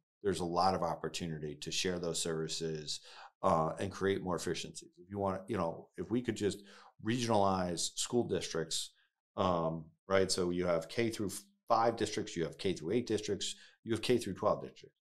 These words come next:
If we had all K through twelve districts, you could, you would have then only K through twelve superintendents as opposed to a superintendent of a K through five or a K through eight or a K through six, depending on, on where you live.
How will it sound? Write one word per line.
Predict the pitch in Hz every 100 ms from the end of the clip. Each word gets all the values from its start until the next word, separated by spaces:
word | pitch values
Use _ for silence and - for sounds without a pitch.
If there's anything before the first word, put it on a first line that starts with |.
| _
If | -
we | 104
had | 95 -
all | 151 -
K | - 131
through | - 92
twelve | 120 117 82
districts, | 80 - 82 - - - _ _
you | 113
could, | 101 - 127
you | 113
would | 110
have | 92 101 90
then | 98 98 117
only | 107 98
K | 95 107 92
through | 98 90
twelve | - 107 85 85 - _ _ _
superintendents | - 113 - 82 - 90 78 73
as | 80 78
opposed | 98 95
to | 90
a | 80
superintendent | - 101 87 82 92 85 80
of |
a | 80
K | - 87
through | 87
five | 80 85 82 85 73
or | 80
a |
K | - 85
through | 85 85
eight | 80 80 73
or | 69
a |
K | - 98
through | 87 82
six, | - 80
depending | - 80 85 80 80
on, | 76 78 _ _ _ _ -
on | 92 92
where | 87
you | 87 85
live. | 90 71